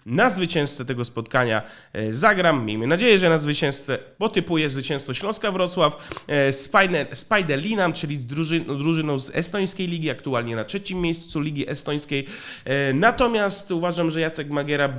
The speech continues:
był w stanie przygotować zespół tak, aby półamatorskie, no dobra, przesadziłem teraz, ale żeby gorsze drużyny z Estonii, bo zdecydowanie,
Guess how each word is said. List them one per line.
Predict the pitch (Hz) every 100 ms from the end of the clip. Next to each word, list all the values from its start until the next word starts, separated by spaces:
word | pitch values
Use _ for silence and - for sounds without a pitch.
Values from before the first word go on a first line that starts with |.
| 117 - -
był | 190 247 -
w | -
stanie | 196 180 170
przygotować | - 151 139 151 135
zespół | 127 143 - 139
tak, | 131 170 170 - - -
aby | 139 139 139 - - - - - 135
półamatorskie, | - 185 185 151 180 160 - 160
no | 151
dobra, | 120
przesadziłem | 117 147 135 123 120 104
teraz, | 107 98 -
ale | 147 143 143 -
żeby | 143 170 160
gorsze | 147 208 202 185
drużyny | 156 156 139 147 135
z | 120 135 131 - -
Estonii, | 139 - 156 156 143
bo | 139
zdecydowanie, | 135 131 131 120 127 123